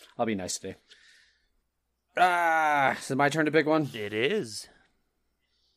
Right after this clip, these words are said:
Speaker 1: Uh, we should cut Dead or Alive.
Speaker 2: Ooh. Why?
Speaker 1: Dead or, Dead or Alive hasn't been good in a long time. They're, I can hardly tell the difference when a new one comes out.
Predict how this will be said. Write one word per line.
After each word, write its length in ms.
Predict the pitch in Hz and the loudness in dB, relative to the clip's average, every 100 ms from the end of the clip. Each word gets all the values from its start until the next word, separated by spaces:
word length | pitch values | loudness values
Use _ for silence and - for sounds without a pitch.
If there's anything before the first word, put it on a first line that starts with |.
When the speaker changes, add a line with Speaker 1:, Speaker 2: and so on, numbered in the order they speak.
| _ _ | _ _
Speaker 1:
Uh, 220 | - 131 131 | 4 6 6
we 80 | 143 | 4
should 120 | 135 | 2
cut 160 | 131 113 | 0 2
Dead 140 | 113 | 0
or 80 | 110 | 0
Alive. 400 | 98 90 92 - _ _ _ _ _ _ _ _ _ _ _ 113 | 0 -4 -8 -16 _ _ _ _ _ _ _ _ _ _ _ -20
Speaker 2:
Ooh. 600 | 123 120 113 107 101 95 87 85 _ _ _ _ _ _ _ _ _ _ _ _ _ _ _ _ _ _ _ _ _ _ | -14 -12 -12 -14 -14 -18 -20 -20 _ _ _ _ _ _ _ _ _ _ _ _ _ _ _ _ _ _ _ _ _ _
Why? 360 | 113 104 92 - _ _ _ _ _ _ _ - - | 0 0 0 -8 _ _ _ _ _ _ _ -16 -2
Speaker 1:
Dead 140 | 143 | -2
or, 140 | 135 113 - | -2 -6 -4
Dead 120 | 135 | 0
or 60 | |
Alive 240 | 135 131 127 | 2 2 4
hasn't 280 | 127 120 110 | 2 2 -2
been 160 | 117 | -2
good 220 | 110 117 | 0 0
in 100 | 110 | 0
a 100 | 104 | -4
long 200 | 98 98 | -6 -8
time. 360 | 95 95 98 90 | -8 -8 -8 -10
They're, 300 | 95 110 104 - - _ - - - - - - _ _ _ _ | -8 -6 -8 -12 -20 _ -20 -20 -20 -20 -20 -20 _ _ _ _
I 120 | 165 | 8
can 180 | 175 151 | 8 4
hardly 560 | 113 - 147 143 123 120 | 2 8 8 8 2 0
tell 180 | 135 | 0
the 100 | 120 | 0
difference 440 | 110 113 117 107 - | 0 -2 -2 -6 -6
when 100 | 110 | -6
a 60 | |
new 120 | 101 98 | -4 -6
one 140 | 95 | -8
comes 240 | 98 92 | -10 -10
out. 220 | 92 87 | -10 -12